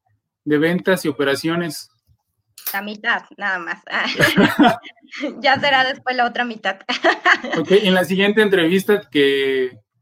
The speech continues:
Speaker 1: que espero no sea por, por mucho tiempo, estés aquí ya con toda, con todo el continente, ya no digamos Latinoamérica,
Speaker 2: Ay.
Speaker 1: ya vamos por el
Speaker 2: Sí,
Speaker 1: continente.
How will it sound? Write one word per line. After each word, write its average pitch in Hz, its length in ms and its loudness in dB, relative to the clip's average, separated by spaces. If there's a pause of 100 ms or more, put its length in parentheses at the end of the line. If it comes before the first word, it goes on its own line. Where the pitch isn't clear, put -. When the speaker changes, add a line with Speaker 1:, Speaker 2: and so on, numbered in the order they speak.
(180)
Speaker 1:
que 151 80 -4
espero 170 260 -2
no 165 120 -2
sea 165 180 -6
por, 160 320 -4 (520)
por 143 100 -4
mucho 170 260 -2
tiempo, 170 300 -6
estés 156 200 -10
aquí 160 280 -4
ya 151 400 -2
con 147 200 -2
toda, 160 580 2
con 151 140 0
todo 180 120 4
el 185 60 0
continente, 151 540 2
ya 160 120 0
no 175 120 -2
digamos 156 380 -2
Latinoamérica, 139 480 -2
Speaker 2:
Ay. 143 80 2
Speaker 1:
ya 151 80 2
vamos 175 160 -2
por 143 140 -4
el 135 60 -4
Speaker 2:
Sí, 127 40 -10
Speaker 1:
continente. 135 420 -2